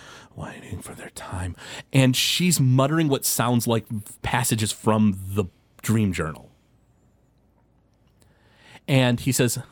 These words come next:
"Well, she wasn't really with it when I found her, but, um, she seems to be a very important key for my ritual.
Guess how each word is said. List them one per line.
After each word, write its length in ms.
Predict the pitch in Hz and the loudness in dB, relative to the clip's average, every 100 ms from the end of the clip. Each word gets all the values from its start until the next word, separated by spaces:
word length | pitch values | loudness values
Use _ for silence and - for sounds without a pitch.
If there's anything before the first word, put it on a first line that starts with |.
| - | 0
"Well, 320 | 208 220 - - - - - | 2 2 -2 -16 -18 -20 -8
she 180 | - | -2
wasn't 240 | 226 233 214 | 2 2 4
really 240 | 196 165 | 4 4
with 380 | 123 104 143 - | 4 2 2 2
it 140 | 113 | 0
when 100 | 101 | 0
I 100 | 95 | 0
found 440 | 90 - 170 170 107 | -2 0 2 2 0
her, 200 | 90 107 | -2 -2
but, 300 | 147 127 127 | 0 0 0
um, 360 | 120 120 113 110 - - - _ - | 0 0 0 -2 -10 -20 -20 _ -12
she 220 | - 240 | -2 0
seems 340 | - 277 247 | 2 2 2
to 100 | - | 2
be 240 | 196 202 196 | 2 4 4
a 400 | 170 165 156 147 | 4 2 0 -2
very 340 | 131 156 247 233 | 0 2 4 2
important 560 | 135 - - 131 123 | 2 0 -2 0 -2
key 400 | - - 220 127 | -4 -2 2 2
for 380 | 135 - 127 127 | 0 0 0 0
my 200 | 143 151 | 0 0
ritual. 580 | 160 202 - - 87 85 | 2 0 -2 -2 -4 -4